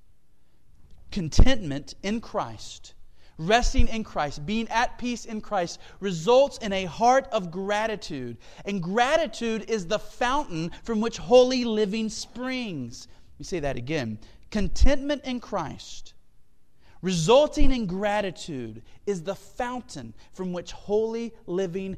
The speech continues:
springs. Gratitude is the force field that deflects all the temptations of the devil.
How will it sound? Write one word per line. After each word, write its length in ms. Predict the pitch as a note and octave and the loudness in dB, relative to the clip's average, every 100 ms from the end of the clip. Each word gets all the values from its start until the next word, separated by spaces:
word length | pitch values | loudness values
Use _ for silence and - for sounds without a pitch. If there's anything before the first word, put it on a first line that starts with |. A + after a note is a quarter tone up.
| - | -12
springs. 1040 | - - - F3 E3+ D#3 B2 G2+ F#2+ - - - - - - - - F3+ | -12 -12 -12 -10 -8 -6 -8 -10 -14 -18 -20 -20 -20 -20 -20 -20 -18 -10
Gratitude 720 | E3 A3 C4 C#4 - A#3 G#3+ | -2 0 2 -2 -4 -6 -6
is 220 | G3 F3+ | -4 -4
the 100 | D#3 | -4
force 500 | F#3 - A3+ G#3+ - | -8 -8 -4 -4 -4
field 460 | - D3+ B2 - - - - - | -10 -10 -10 -12 -18 -20 -20 -14
that 140 | E3 F#3 | -8 -6
deflects 640 | F#3+ - G#3+ A3+ G#3+ - - | -6 -6 0 0 0 -8 0
all 340 | A3+ A#3+ B3 | 2 4 2
the 140 | G3+ A3+ | 0 0
temptations 840 | A3+ G#3 - A3+ A3 - A3 F#3+ | 8 8 10 6 6 0 -8 -4
of 220 | G#3 E3+ | -6 -4
the 80 | F3+ | -8
devil. 500 | D3 F#3 E3+ C#3+ | -4 -4 -4 -6